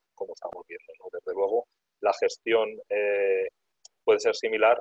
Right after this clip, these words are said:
pero, eh, las necesidades y los retos a los que están enfrentados hoy en día pueden distar algunos de ellos, ¿no? Luego vimos realmente que abordados quizá de distinta forma, todos vienen a ser bastante particulares, ¿no? Eh, os podéis preguntar que por qué hacemos este tipo de, de iniciativas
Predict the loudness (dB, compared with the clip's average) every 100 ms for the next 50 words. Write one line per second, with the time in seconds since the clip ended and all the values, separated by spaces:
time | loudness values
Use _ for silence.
0 | -2 -2 -2 -2 -6 -8 -6 -8 -12 -18
1 | -18 -16 -12 -12 -12 -10 -2 0 -2 -2
2 | -4 -2 -2 -2 -8 -10 -12 -10 -10 -10
3 | -10 -8 -6 -4 -6 -4 -4 -2 -4 -4
4 | -6 -12 -14 -12 -12 _ _ _ -18 -16
5 | -4 0 2 2 2 2 2 0 -2 -2
6 | -4 _ _ _ _ _ -4 -4 -2 2
7 | 4 4 2 0 0 4 4 2 -4 -2
8 | 0 0 0 0 -2 -6 _ _ _ _
9 | _ -2 0 0 -4 -6 -6 -6 -6 -6
10 | -8 -10 -10 -10 -14 -20 -18 -16 -18 -20
11 | -20 _ _ -20 _ _ _ _ -10 -6
12 | -4 -4 -6 _ _ _ _ _ -4 0
13 | 2 4 6 6 4 0 0 0 -2 -8
14 | -8 -8 0 2 4 0 -2 -6 -4 -4
15 | 0 0